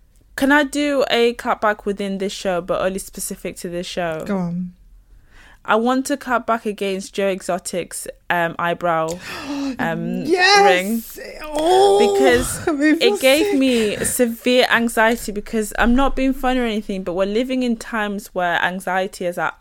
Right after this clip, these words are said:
Speaker 1: is already at an all-time high.
Speaker 2: Yeah.
Speaker 1: I didn't need this attack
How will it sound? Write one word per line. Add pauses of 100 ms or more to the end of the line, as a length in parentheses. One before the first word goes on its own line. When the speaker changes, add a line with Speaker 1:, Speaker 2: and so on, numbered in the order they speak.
Speaker 1:
is (140)
already
at
an (320)
all-time
high.
Speaker 2:
Yeah.
Speaker 1:
I
didn't
need
this
attack